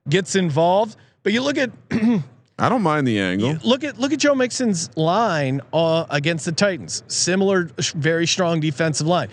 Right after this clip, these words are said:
Speaker 1: Similar attacking defensive line. I mean, they sacked him nine times.
Speaker 2: How many catches did he have?
Speaker 1: Six.
Speaker 2: Mm, love it.
Speaker 1: Fifty-one yards, seven targets. So clearly
Speaker 2: Makes sense.
Speaker 1: that was part of the game plan. Hey, we're facing this really good pass rush. We gotta,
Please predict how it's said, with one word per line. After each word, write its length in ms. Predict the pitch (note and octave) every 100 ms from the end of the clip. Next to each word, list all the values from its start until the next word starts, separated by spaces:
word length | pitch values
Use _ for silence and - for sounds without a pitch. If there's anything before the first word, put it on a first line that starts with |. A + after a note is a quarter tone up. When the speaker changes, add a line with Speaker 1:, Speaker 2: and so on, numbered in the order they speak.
| - -
Speaker 1:
Similar 300 | - F3+ F#3
attacking 480 | C#3+ - F3 F3+ F3+
defensive 400 | D#3+ D3 E3+ C3
line. 180 | E3 C#3+
I 40 | A2
mean, 100 | C#3+
they 100 | C#3
sacked 380 | - F3 F#3
him 160 | F#3+ D3+
nine 300 | E3 E3+ E3+
times. 580 | C3 G#3 A#3+ G3+ F3 D3+
Speaker 2:
How 60 |
many 140 | B2+ B2+
catches 360 | A#2+ A2+ G2
did 120 | - A#1
he 40 |
have? 160 | G1+ -
Speaker 1:
Six. 540 | - G3 - - -
Speaker 2:
Mm, 220 | G#2+ G#2 E2 - - F3
love 300 | F#3+ G#2+ E2+
it. 100 | -
Speaker 1:
Fifty-one 600 | - F#3+ - G#3+ G3 G3 F#3
yards, 360 | E3+ E3+ F3+
seven 460 | - D#3 F3+ A3 G#3+
targets. 480 | E3 F3+ G#3 A#3 -
So 120 | F3+
clearly 680 | - B3+ D#4 C#4 G3 E3 C#3
Speaker 2:
Makes 200 | D#3+ -
sense. 400 | A2 C#3+ - -
Speaker 1:
that 140 | G3+
was 140 | A3 -
part 240 | A3 G#3+
of 60 | G#3
the 80 |
game 280 | F#3 C4 C4+
plan. 280 | - D#3 G#2+
Hey, 300 | - G3+ F#3+
we're 160 | B2+ F3
facing 420 | - F#3 F3 F#3+
this 160 | D3+ E3
really 200 | F3+ F#3
good 180 | F3+
pass 400 | C#3+ F#3 A3+ -
rush. 320 | D#3 C#3 C#3 - - _ -
We 140 | F3
gotta, 340 | G#3 G3 F#3